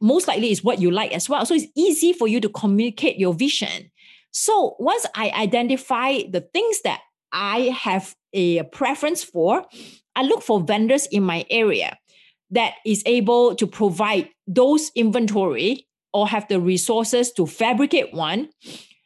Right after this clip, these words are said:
to make that look come to life.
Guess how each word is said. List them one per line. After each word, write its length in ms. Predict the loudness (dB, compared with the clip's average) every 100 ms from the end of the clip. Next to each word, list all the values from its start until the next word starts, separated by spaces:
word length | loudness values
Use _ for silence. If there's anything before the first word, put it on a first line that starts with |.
| _ -4
to 100 | 2
make 380 | 4 2 0 -4
that 140 | -2
look 300 | 0 0 -2 _ -10
come 280 | -6 -4 -4
to 180 | -4 -2
life. 480 | -2 -4 -8 -12